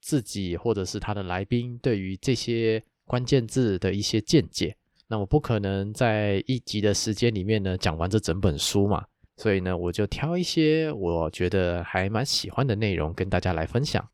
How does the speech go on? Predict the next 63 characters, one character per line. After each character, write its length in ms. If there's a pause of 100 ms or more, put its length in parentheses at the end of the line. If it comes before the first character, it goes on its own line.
(140)
第 180
一 40
个 80
章 220
节 160
叫 320
理 220
财， 340
它 140
的 80
标 200
题 160
是 220
不 160
要 160
当 160
下 240
流 220
老 260
人， 180 (160)
就 120
是 120
避 200
免 160
自 120
己 200
人 240
老 180
了 100
之 160
后 220
呢， 300
账 180
户 160
里 420
没 120
有 100
留 140
下 120
多 140
少 180
钱。 320 (120)
我 100
知 140
道 100
有 100
这 140
么 100
一 120
批 240
人， 440
他 140
们 160
就 140
是 560
对 200
于 460
钱 400
这 100
件 160
事 160
情 220
呢， 260